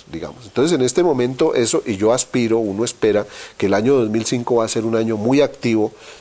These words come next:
digamos, de la comunidad ya debatiendo la cosa. Divulgación, nosotros le hemos dado, nosotros publicamos, puede ser que muy poco, pero este,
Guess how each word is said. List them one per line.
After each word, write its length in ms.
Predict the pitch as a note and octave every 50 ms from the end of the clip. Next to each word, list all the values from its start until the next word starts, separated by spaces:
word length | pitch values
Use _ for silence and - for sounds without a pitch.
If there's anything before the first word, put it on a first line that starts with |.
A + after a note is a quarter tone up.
| -
digamos, 460 | - G#2 G2+ G2+ G2 G#2 G#2+ F#2+ F#2 A2
de 160 | B2 B2+ B2+
la 160 | C3 B2 -
comunidad 460 | B2 A#2 A#2 A2+ G#2 G#2+ G#2 G#2 G#2
ya 180 | G2 G#2+ G#2+ G#2+
debatiendo 500 | G#2+ G#2 F#2+ F#2 - G2 G2 G2 G#2 G2
la 100 | G2 G2
cosa. 280 | - D3 B2 - - - - - - - - - - - - -
Divulgación, 680 | B2+ B2+ C3 C3 C3 C#3 C3 A#2+ - G3 F#3 D3+ B2
nosotros 420 | G#2+ G2+ F#2 G#2+ G2+ - A#2+ C3 B2
le 80 | A#2
hemos 260 | G#2+ G#2 A#2 A#2 A2+ G#2+
dado, 440 | A2+ G#2 A2 A2+ A#2 A#2 A#2 - -
nosotros 340 | - G2+ G#2+ - C3+ B2+ -
publicamos, 580 | - A2+ G#2 G2+ G2 - - G2 A2 A2+ -
puede 180 | - A2+ G#2+ A2
ser 160 | B2+ A#2+ -
que 100 | C3 A#2+
muy 140 | A#2+ A#2+ A#2
poco, 340 | A#2 - A2+ G#2 - B2+ -
pero 180 | - G2 G2
este, 280 | G#2 G#2+ - D3 C3+